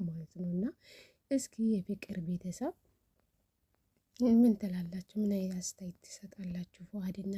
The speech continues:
ፍቅር አንድ ላይ ይቀጥሉ፣ ፍቅረኞች ሆኑ ይቀጥሉ ነው የምትሉ ወይስ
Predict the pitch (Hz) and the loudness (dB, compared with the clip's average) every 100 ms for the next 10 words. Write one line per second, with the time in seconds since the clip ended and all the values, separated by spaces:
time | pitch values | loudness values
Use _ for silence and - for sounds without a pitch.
0 | 202 220 - 208 202 202 196 196 190 190 | -6 -8 -8 -6 -2 -2 -2 -2 -4 -4
1 | 208 202 - 190 196 - - 196 190 185 | -8 -8 -8 -6 -6 -8 -12 -8 -4 -4
2 | 190 - 190 196 196 196 214 202 - 208 | -4 -10 -6 -4 -2 -4 -6 -8 -4 -2
3 | 196 202 202 185 - 202 196 196 196 | 2 2 2 -2 -4 -2 -2 -2 -4